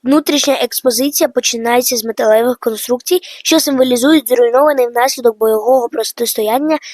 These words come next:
Донецький аеропорт. Стіни затягнуто маскувальною сіткою. Також з'являються нові експонати з Курщини. Зал пам'яті загиблих в зоні ато.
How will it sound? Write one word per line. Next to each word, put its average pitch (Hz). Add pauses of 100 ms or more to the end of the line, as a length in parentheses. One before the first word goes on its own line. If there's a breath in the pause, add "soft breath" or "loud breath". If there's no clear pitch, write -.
(140)
Донецький 233
аеропорт. 269 (280 loud breath)
Стіни 320
затягнуто 254
маскувальною 226
сіткою. 262 (340 soft breath)
Також 320
з'являються 254
нові 240 (120)
експонати 254 (240)
з 220
Курщини. 220 (1600 loud breath)
Зал 247
пам'яті 220
загиблих 208
в 214 (100)
зоні 220
ато. 202